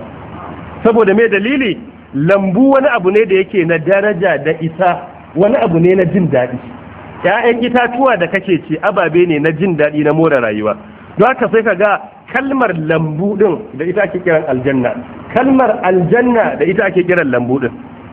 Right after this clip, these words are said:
To shi sa duk inda ni'ima ta kai ni'ima ko gini aka yi, in ana so a ƙawata a sa ni'ima ana mai a cikinsa, ana sanya shuke-shuke kala-kala a cikinsa. Duk wurin da aka ce akwai shuka,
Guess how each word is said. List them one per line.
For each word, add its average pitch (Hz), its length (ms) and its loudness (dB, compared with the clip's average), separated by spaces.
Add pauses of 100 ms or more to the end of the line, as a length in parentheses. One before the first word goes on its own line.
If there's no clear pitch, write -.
(1160)
To 196 80 2
shi 233 160 0
sa 247 140 2
duk 214 240 -4
inda 247 220 2
ni'ima 202 360 0
ta 165 100 -4
kai 165 180 -2
ni'ima 185 320 0 (100)
ko 233 240 4
gini 220 240 4
aka 185 240 0
yi, 135 160 -2 (180)
in 208 140 2
ana 220 240 4
so - 80 -2
a 151 160 0
ƙawata 202 480 2
a 175 160 0
sa 196 120 4
ni'ima 185 280 2
ana 202 220 2
mai 170 100 -2
a 147 160 -2
cikinsa, 156 380 0 (680)
ana 185 320 0
sanya 156 240 0
shuke-shuke 151 640 0
kala-kala 139 540 0
a - 80 -6
cikinsa. 117 400 -2 (600)
Duk 233 200 2
wurin 285 260 2
da 208 120 0
aka 208 180 -2
ce 214 80 -2
akwai 196 320 -2 (160)
shuka, 214 400 0